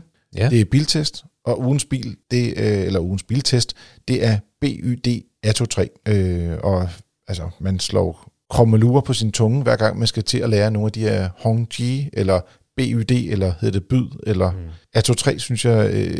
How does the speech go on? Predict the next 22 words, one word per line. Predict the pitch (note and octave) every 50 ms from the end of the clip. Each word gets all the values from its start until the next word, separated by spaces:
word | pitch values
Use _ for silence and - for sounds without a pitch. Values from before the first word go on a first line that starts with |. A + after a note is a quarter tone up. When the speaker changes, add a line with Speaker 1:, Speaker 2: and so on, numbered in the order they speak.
| - -
Speaker 2:
øh, | - F#2+ G2+ F#2+ E2 E2+ -
tretallet | - - C3 C3 - D3 C3+ A#2 -
giver | - C3 B2+
sig | A2+ A#2
selv, | - - A#2 G2
men | A2+ A2+ - -
Atto | A2 A2+ - - C3
har | A#2 A#2+
jeg | A2+ G#2+
ikke | A#2 - -
helt | D3 - - - - -
gennemskuet, | - A#2 A#2+ A#2 - - - -
hvad | G2+ G#2 G2
det | G2+ - _ -
står | - - - - G#2 - -
for, | - A2 G#2 G2
men | G2+ G#2 G2 G2 G2 G2 - _ -
ja, | G#2 G2 - _ _ -
det | E3
er | E3
sådan | - E3+ D#3+
Speaker 1:
Det | D#3+